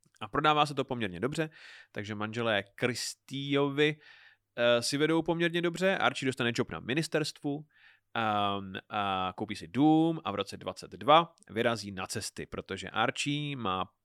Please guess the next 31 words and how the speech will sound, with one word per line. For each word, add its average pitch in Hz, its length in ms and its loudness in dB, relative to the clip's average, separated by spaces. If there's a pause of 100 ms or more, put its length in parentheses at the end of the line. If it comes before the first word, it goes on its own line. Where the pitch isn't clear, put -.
(140)
pracovat 107 480 -2
na 104 60 -6
nějaký 101 280 -8
britský 98 300 -8
výstavě 113 340 -6
různě 101 160 -8
po - 120 -16
světě 123 320 -6
a 110 40 -8
starat 98 260 -6
se 98 80 -8
o - 40 -8
tyhle 90 200 -8
ty 90 100 -8
věci. 90 280 -6 (420)
Takže 107 280 -6
jedou 82 300 -4
do 80 120 -14
Jižní 143 340 0
Afriky, 110 600 -4
jedou 92 200 -8
do 82 240 -12
Honolulu. 135 600 4 (360)
Zajímavá 180 640 2 (120)
<laughs> - 140 -12
věc. 117 420 -8 (720)
Pokaždý, 185 500 0
když 151 220 0
jsou 147 120 -2
někde 131 240 0
u - 120 -14